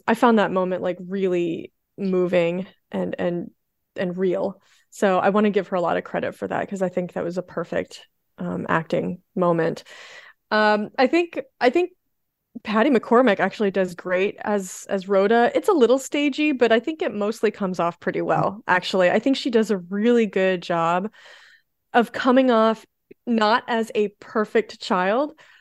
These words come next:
but as a child who's too perfect that you can kinda tell pretty early on that, like, something is off. Like, you're supposed to think she's perfect, but it's too, it's so perfect that it's not.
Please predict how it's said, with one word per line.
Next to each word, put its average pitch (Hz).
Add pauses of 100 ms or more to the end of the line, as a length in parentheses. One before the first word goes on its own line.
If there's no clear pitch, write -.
(180)
but 220
as 208
a 220
child 190
who's 196
too -
perfect 254
that 220
you 208
can 196
kinda 185
tell 160 (320)
pretty 202
early 175
on 175
that, 185
like, 151 (100)
something 185
is -
off. - (280)
Like, 196
you're 208
supposed 185
to 175
think 247
she's 277
perfect, 254
but 190
it's - (100)
too, 202
it's -
so 220
perfect 180
that 165
it's -
not. -